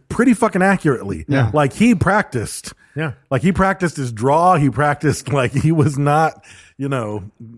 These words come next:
Speaker 1: but, and I, I like this particular case because it's just so firmly in the fucking gray zone. Like,
Speaker 3: Yeah.
Speaker 1: it's so hard to side with anybody.
Speaker 2: Yeah.
Speaker 3: Well, I mean,
Speaker 1: 'Cause it's
Speaker 3: look
Speaker 1: like you
Speaker 3: at
Speaker 1: can start to see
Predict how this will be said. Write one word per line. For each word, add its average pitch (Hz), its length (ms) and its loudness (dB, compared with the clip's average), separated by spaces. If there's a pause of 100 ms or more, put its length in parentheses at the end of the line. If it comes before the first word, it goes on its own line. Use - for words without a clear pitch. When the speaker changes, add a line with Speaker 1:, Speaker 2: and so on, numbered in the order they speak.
(320)
Speaker 1:
but, 110 400 -8 (260)
and 165 140 0
I, 208 100 2 (100)
I 208 200 2
like 208 320 0
this 147 240 -2
particular 143 500 -2
case 147 520 -2 (380)
because 135 440 0
it's 117 180 -2
just 113 480 -4
so 151 560 2 (360)
firmly 156 680 0
in 135 120 0
the 117 80 -2
fucking 120 460 -4
gray 113 340 -2
zone. 85 520 -8 (440)
Like, 139 160 0
Speaker 3:
Yeah. 120 80 2
Speaker 1:
it's 87 140 -4
so 175 320 2
hard 151 500 0
to 120 100 -2
side 143 420 0
with 123 240 -2
anybody. 131 520 0
Speaker 2:
Yeah. 170 120 2
Speaker 3:
Well, 190 280 2
I 175 40 4
mean, 185 140 4
Speaker 1:
'Cause 165 100 2
it's 147 120 -2
Speaker 3:
look 156 100 4
Speaker 1:
like 143 100 -4
you 202 60 4
Speaker 3:
at 170 120 2
Speaker 1:
can 139 120 0
start 165 420 -2
to 147 80 -4
see 131 260 -2